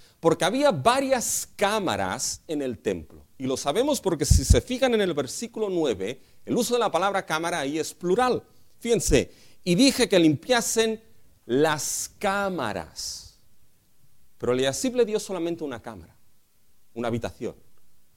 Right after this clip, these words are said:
La pregunta es, ¿cuál le dio? Y fíjense que la Biblia, mis hermanos,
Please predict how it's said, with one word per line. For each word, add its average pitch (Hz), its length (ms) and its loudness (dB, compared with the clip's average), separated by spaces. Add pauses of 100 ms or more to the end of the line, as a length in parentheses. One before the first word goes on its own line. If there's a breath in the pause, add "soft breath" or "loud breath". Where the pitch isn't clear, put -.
(120)
La 101 100 -6
pregunta 170 360 -2
es, - 340 -6 (200)
¿cuál 107 500 -2 (380)
le 107 180 -8
dio? 78 200 -14 (1080)
Y - 80 -20
fíjense 196 340 -2
que 160 100 -2
la 123 100 0
Biblia, 160 240 0
mis 131 220 -2
hermanos, 101 640 4